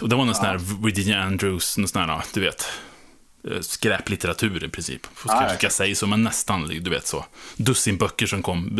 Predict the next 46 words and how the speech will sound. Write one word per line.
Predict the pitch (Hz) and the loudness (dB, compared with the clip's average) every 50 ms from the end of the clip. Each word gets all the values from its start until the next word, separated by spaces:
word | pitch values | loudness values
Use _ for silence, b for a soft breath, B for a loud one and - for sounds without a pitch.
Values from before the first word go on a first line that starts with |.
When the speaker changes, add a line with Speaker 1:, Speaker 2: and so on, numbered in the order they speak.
| 107 107 | 0 0
Speaker 1:
Eh, | 101 - B B B B B B B | -2 -4 B B B B B B B
kanske | - 127 117 - 117 | 2 2 4 4 4
noveller | 113 107 107 107 104 104 107 | 4 4 4 4 4 2 2
som | - 117 101 | 4 4 2
var | 104 | 2
i | 107 - | 2 2
allers, | 101 95 98 101 110 107 - - - - | 2 2 2 2 2 2 2 0 0 0
du | 95 | 0
vet | 87 80 76 | 0 0 0
så | - - 73 | -2 -2 -2
här. | 73 - B B B B B B B B B B B B B B - | -2 -2 B B B B B B B B B B B B B B -4
Speaker 2:
Exakt. | - - 113 98 - B B B - | -2 -2 -2 -2 -2 B B B 2
Speaker 1:
Och | 123 | 2
det | 131 | 2
ligger | 123 123 131 123 117 147 147 | 2 2 2 2 2 2 4
någon, | 143 123 113 113 | 4 2 2 2
det | 120 131 | 0 0
står | 113 - 147 | 2 2 2
en | 131 | 2
familj | - - 131 143 160 151 - 131 | 4 4 4 4 4 2 2 2
samlade | - - - 147 127 110 95 101 107 117 131 131 | 2 2 2 4 4 4 4 2 2 2 2 2
och | - - | 2 2
så | - | 2
ligger | 123 110 110 101 110 123 120 | 2 2 0 0 0 2 2
det | 123 117 104 - - - - | 2 2 0 -4 -10 -6 0
någon | - 131 139 147 135 123 | 2 4 4 4 4 2
som | - 143 | 2 2
uppfattar | 131 - - 120 - - 117 | 2 2 2 0 2 2 2
någon, | 117 113 107 101 - | 4 4 2 0 0
någon | - 120 113 113 - | 2 2 2 2 2
äldre | 120 117 120 127 123 131 113 | 2 2 2 2 2 0 2
person | 120 110 113 107 104 101 | 2 2 2 2 4 4
död | 180 180 117 90 82 82 85 | 4 4 4 2 0 -2 -4
på | - | -2
framsidan. | - 120 95 87 - 107 101 110 127 113 - - - - - - | 0 0 0 2 2 2 2 2 2 2 0 -2 -8 -14 -6 -2
Och | - 104 | 2 4
hon | 117 117 | 4 4
har | 113 107 | 4 2
ett | - | 2
så | - | 0
här, | 104 90 - - 117 | 0 0 0 0 2
ligger | 110 101 104 | 2 2 2
och | 104 - | 2 2
stirrar | - - - 131 110 90 104 127 127 | 2 2 2 2 4 4 2 2 2
öppet, | 101 107 104 - - - 139 - - | 0 -2 -2 -2 -2 -2 -2 0 -2
liksom. | 78 - - - - | -4 -4 -4 -6 -6